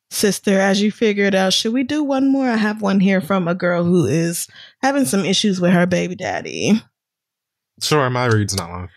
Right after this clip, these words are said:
Speaker 1: Okay, so this letter comes from Trinity, who says, "When I got pregnant, my child's father made it very clear that he did not want another kid.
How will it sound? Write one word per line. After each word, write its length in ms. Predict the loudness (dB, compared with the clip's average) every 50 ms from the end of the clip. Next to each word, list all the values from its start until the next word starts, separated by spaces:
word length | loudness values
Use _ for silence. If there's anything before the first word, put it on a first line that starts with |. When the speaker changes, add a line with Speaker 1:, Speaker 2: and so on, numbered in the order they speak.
| _ -10 -6 -4
Speaker 1:
Okay, 400 | -2 -2 -2 -2 -2 -6 -8 -8 -8
so 300 | -6 -2 0 2 2 0
this 240 | 0 0 -2 -2 0
letter 280 | 0 0 2 2 0 0
comes 280 | 0 0 0 -2 -2 0
from 160 | 0 0 2
Trinity, 480 | 2 0 0 2 2 2 2 2 2 4
who 160 | 4 4 2
says, 420 | 2 2 0 0 0 -2 -4 -8 -14 -20 -20 -20 -20 -20 -20 _ _ _
"When 160 | 0 0 2
I 80 | 2 0
got 260 | 0 -2 -4 -4 -4
pregnant, 480 | -2 -2 -2 0 0 0 0 -2 -4 -2 -2
my 140 | -2 0 0
child's 360 | 0 -2 -2 -2 -2 -2 -2
father 380 | -2 0 0 0 2 2 2
made 220 | 2 2 2 2 2
it 80 | 2
very 240 | 2 2 2 2 0
clear 240 | 0 0 0 0 2
that 140 | 2 0 0
he 120 | 0 0 0
did 200 | 0 0 0 0
not 220 | 0 -2 -2 -4
want 200 | -4 -4 -4 -2 -2
another 420 | 0 0 2 0 0 0 -2 -4
kid. 580 | -6 -8 -10 -4 0 2 2 4 2 2 0